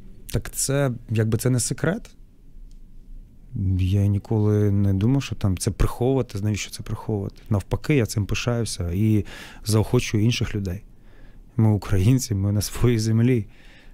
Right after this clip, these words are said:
Нам чужого не треба, ми повинні, повинні захищати своє і популяризувати своє, просувати своє,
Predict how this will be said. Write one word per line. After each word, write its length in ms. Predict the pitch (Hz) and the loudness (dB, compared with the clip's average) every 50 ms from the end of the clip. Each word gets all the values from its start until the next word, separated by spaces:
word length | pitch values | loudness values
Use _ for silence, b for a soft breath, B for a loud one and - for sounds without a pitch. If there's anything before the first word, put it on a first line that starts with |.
| b - - | b -4 0
Нам 160 | 131 123 107 | 2 2 2
чужого 460 | - - 131 123 127 131 117 113 117 | 2 2 2 2 4 4 4 4 4
не 120 | 117 120 110 | 4 2 2
треба, 320 | - 139 143 131 110 104 | 2 2 2 4 2 2
ми 160 | 104 104 104 | 2 2 0
повинні, 520 | 95 113 107 110 113 110 107 104 104 101 98 | 0 0 2 2 2 4 4 4 2 0 0
повинні 400 | - 123 113 113 120 117 113 107 | 0 0 2 2 4 4 2 2
захищати 600 | 104 113 - - 123 - - - 120 120 - 117 | 2 0 0 -2 -2 -2 0 0 0 0 -2 -4
своє 340 | - - 123 127 131 131 | -6 -2 0 2 4 4
і 40 | 127 | 4
популяризувати 840 | 113 120 110 - 127 120 117 120 120 120 117 131 135 147 127 110 - | 2 0 0 2 2 4 4 4 2 2 0 2 2 2 2 2 0
своє, 400 | 95 - - 98 90 90 90 92 - b b b b b b b b b b - - - - - - - - | -4 -6 -4 -4 -4 -4 -6 -6 -10 b b b b b b b b b b -20 -20 -20 -20 -20 -20 -6 0
просувати 640 | - 123 107 - - 127 123 143 151 123 - 98 | 0 2 4 4 4 4 4 4 4 2 2 -2
своє, 420 | - - - 92 85 85 85 87 | -4 -4 -4 -6 -6 -6 -6 -8